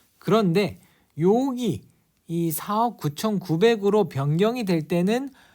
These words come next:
건물부는 빠지고 토지만 진행되고 있습니다.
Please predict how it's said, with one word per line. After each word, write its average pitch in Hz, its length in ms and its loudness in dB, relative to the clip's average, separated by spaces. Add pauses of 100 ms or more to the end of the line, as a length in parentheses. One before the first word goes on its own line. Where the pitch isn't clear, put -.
(240)
건물부는 254 1300 0
빠지고 254 760 0 (560)
토지만 285 1000 -2
진행되고 147 680 -2
있습니다. 107 540 -8